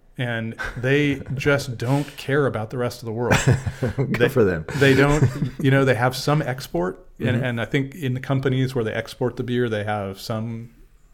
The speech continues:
Speaker 1: concern about that, but they care so much more about the domestic market.
Speaker 2: Yeah.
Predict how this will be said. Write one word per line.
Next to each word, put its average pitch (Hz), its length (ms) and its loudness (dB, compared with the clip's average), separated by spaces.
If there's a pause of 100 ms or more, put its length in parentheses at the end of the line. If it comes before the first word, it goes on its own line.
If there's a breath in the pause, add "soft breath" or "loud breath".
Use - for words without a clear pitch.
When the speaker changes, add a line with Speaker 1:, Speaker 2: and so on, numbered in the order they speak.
Speaker 1:
concern 123 300 -4
about 113 180 -2
that, 127 140 2
but - 80 -8
they 110 40 -6
care 104 220 -8
so 139 360 -2
much 127 200 -2
more 117 120 -6
about 107 200 -4
the 117 60 -10
domestic 104 420 -8
market. 104 440 -6
Speaker 2:
Yeah. - 200 -8